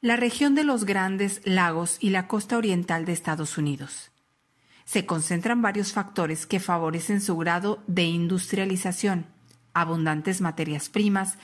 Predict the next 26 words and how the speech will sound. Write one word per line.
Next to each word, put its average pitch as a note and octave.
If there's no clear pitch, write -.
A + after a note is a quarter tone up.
recursos B3
económicos F3
y D#3+
financieros F3
y A3
disposición A#3
de F#3
innovaciones E3
tecnológicas. -
Japón D#3+
dispone A#3
de C4
mano A3+
de G#3+
obra F#3
numerosa F3
y F#3+
calificada, E3
además D#3+
de F3
un E3
alto F#3+
nivel E3+
tecnológico F3+
y A#3+
competitividad G3